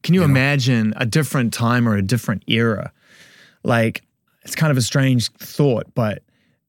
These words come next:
Speaker 1: if you'd come out at a time before country music was open to that,
Speaker 2: Yeah.
Speaker 1: before the idea of distortion and feedback and,
Speaker 2: Mm-hmm.
Speaker 1: and the modern country you've been instrumental in helping to support and usher in,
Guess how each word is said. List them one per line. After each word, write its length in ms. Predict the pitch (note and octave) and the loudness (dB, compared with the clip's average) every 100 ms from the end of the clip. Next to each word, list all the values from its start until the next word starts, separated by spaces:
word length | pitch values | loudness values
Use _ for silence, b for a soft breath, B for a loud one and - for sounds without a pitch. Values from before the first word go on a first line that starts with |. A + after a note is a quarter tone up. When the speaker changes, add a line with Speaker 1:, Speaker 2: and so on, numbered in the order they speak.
| - | -6
Speaker 1:
if 120 | - | 0
you'd 120 | E3 | 0
come 160 | D3+ C#3 | 2 2
out 160 | C#3 B2+ | 2 0
at 60 | |
a 40 | A2+ | 0
time 340 | C3 B2+ A#2 | 2 2 2
before 320 | A2+ - C3+ | 0 -2 -2
country 340 | - C3+ - B2 | 0 -2 -2 -2
music 300 | A#2 G#2 G2 | -2 -2 -4
was 160 | G2+ | -4
open 380 | A2 B2+ - - | -2 -2 -4 -12
to 120 | - | -10
that, 140 | - - _ b b b | -14 -16 _ b b b
Speaker 2:
Yeah. 120 | A2 - | -4 0
Speaker 1:
before 360 | A#2+ A2 C3 A#2 | 0 0 2 2
the 140 | A#2+ | 4
idea 380 | A2 G2+ A#2 A#2+ | 2 2 2 2
of 140 | A#2 F#2 | 2 0
distortion 760 | G2+ - - A2 A2+ - A#2 | -4 -4 0 0 0 -2 -4
and 100 | G2+ | -6
feedback 840 | - - G#2+ G#2+ G2+ G2+ F#2+ - - | -8 -2 0 0 0 -2 -4 -6 -2
and, 120 | G#2 E2+ | -2 0
Speaker 2:
Mm-hmm. 160 | G2 - | -2 -2
Speaker 1:
and 260 | G#2 G2 G2 | -2 -2 0
the 100 | - | 2
modern 320 | B2 C3+ C#3 | 2 2 0
country 360 | C3+ B2+ - A#2 | 0 -2 0 0
you've 120 | A2+ | 2
been 120 | A2 | 2
instrumental 720 | A2 G#2+ A2 G#2 A2+ B2 A2 G2+ | 0 -2 0 2 0 -2 -4 -4
in 80 | |
helping 440 | G2 A2 A2 A2 G#2 | -4 -4 -2 -2 -2
to 360 | A#2 G2+ F#2 - | -4 -4 -4 -6
support 600 | - A2+ - C3+ B2+ A2 | -4 -4 -4 0 0 0
and 160 | F#2+ | -2
usher 380 | D2 G#2+ - G#2+ | -2 -4 -4 -4
in, 240 | A2 G#2 | -2 -4